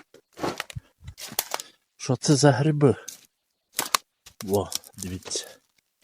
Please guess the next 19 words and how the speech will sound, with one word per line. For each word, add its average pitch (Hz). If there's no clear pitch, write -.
Тут 101
один 143
такий 156
красень. 139
А 110
тут -
хтось -
його 123
вже 117
перевернув. 101
Навірно, 117
мій, 113
мій 127
дружок, 104
собака. -
О, 139
а 95
там 143
ще. -